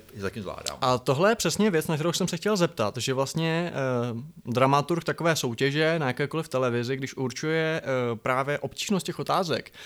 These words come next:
Speaker 2: tak je podle mě strašně jakoby těžký najít jakoby tu objektivní rovinu, co třeba už není jako úplně snadné, aby to jako nebylo úroveň jako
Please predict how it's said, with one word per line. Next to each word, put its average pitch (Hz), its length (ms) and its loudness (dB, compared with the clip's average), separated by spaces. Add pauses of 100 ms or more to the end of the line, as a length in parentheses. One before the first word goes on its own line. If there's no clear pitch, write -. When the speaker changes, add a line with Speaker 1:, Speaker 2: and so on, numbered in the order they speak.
(220)
Speaker 2:
tak - 140 -10
je 135 60 2
podle 151 200 0
mě 170 120 2
strašně 156 420 -2
jakoby 160 280 -2
těžký 151 460 -2
najít 151 400 2
jakoby 156 260 0
tu 175 140 -4
objektivní 151 640 0
rovinu, 143 320 0
co 156 100 -10
třeba 160 400 0
už 131 100 -6
není 147 180 0
jako 151 160 -2
úplně 156 280 -2
snadné, 123 600 0
aby 120 180 0
to 120 100 -2
jako 123 180 -2
nebylo 123 260 2
úroveň 120 300 2
jako 120 260 2